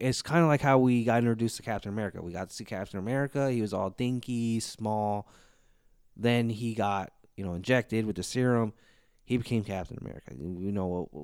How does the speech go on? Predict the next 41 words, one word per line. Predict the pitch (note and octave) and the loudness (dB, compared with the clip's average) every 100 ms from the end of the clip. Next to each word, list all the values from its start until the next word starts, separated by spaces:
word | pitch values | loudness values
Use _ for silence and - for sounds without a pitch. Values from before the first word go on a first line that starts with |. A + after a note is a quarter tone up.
| D2+ | -10
what | F#2+ F#2+ | -8 -6
we | G2 F2+ | -6 -6
were | F2 | -4
used | G#2+ A2+ - | -2 -2 -2
to | |
seeing. | F2+ D2+ G#1 _ _ _ _ _ _ - | -8 -10 -12 _ _ _ _ _ _ 0
We | C#3+ | 2
didn't | D#3 C#3 | 2 0
get | G#2+ | -4
to | |
see | - F3 | -4 -2
that | D3 F2+ - | 0 -2 -10
with | - | -16
this | - | -16
soldier. | - - - - - _ _ | -16 -16 -18 -20 -20 _ _
So, | - A#2 | -8 -4
like, | A2 G#2 A2 | -2 -2 -2
we | C3+ | 2
got | C3+ | 0
to | |
see | A2 C#3 | 0 -2
him | A#2 | -2
practicing | - A#2+ C#3+ G3 - C#3 | -2 -4 -4 -2 -2 0
with | A2+ G#2+ | 0 -2
the | |
shield, | A2 - A2+ G#2+ A#2 | -2 -2 0 0 0
and | G#2+ | 0
he's, | G#2+ G2+ | -2 -2
like, | G2+ G2 F2 | -2 -4 -4
pinging | - D3 C3+ A2+ | -2 0 2 2
it | A2 | 0
off | A#2 B2+ - | 0 -2 -8
of | |
things | - A2 G#2 | -10 -6 -4
like | G#2+ G2+ | -6 -6
if | - | -6
he | G#2 | -6
was | G2 G2+ F#2+ - | -4 -6 -6 -10
really | G2 A2 G#2+ | -4 0 0
Captain | G2 A2+ A2+ G#2 | -2 -2 -2 -2
America. | G2 A2+ C3 - | -4 -2 -2 -2